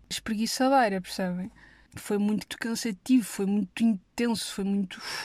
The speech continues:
foi muito tudo. Mas realmente, coisas que me apoquentaram. Porque, hum, isto também foi na, na minha secção. Portanto, metade das pessoas não votaram na minha secção.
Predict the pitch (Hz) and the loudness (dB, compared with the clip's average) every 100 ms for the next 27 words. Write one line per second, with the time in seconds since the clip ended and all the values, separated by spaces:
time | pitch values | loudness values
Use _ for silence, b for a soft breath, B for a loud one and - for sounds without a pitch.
0 | - _ _ b b - 214 254 - - | -12 _ _ b b -4 4 4 4 -2
1 | - 269 196 185 190 - B B _ - | 6 6 6 -2 -4 -12 B B _ -6
2 | 254 226 240 - 247 240 220 202 185 160 | 0 2 2 2 4 4 2 2 0 0
3 | 202 196 - 294 277 285 320 320 - - | -6 -6 -2 2 2 4 4 2 0 -2
4 | 392 440 359 330 320 330 _ _ _ _ | 0 4 6 8 6 2 _ _ _ _
5 | _ - 302 277 - - 277 294 302 302 | _ -2 2 2 -2 0 6 8 8 6
6 | 294 277 285 285 277 277 269 269 277 262 | 6 6 6 6 6 4 4 0 -4 -10
7 | - 214 - 226 233 247 247 240 233 226 | -6 -4 -2 0 2 2 0 2 2 2
8 | 226 - 202 202 202 - 190 - 190 175 | 0 -2 0 -2 -2 -4 -4 -6 -4 -2
9 | 180 226 _ - - 220 190 220 233 - | -4 -8 _ -20 -2 -2 0 0 0 4
10 | 269 262 208 196 202 - - - 233 262 | 4 4 2 -2 -2 -2 -4 -2 0 4
11 | 254 285 - - 170 170 175 _ _ _ | 4 4 0 -2 -2 -2 -10 _ _ _
12 | - 190 180 185 180 180 180 - 170 | -8 -4 0 0 -2 -6 -8 -8 -10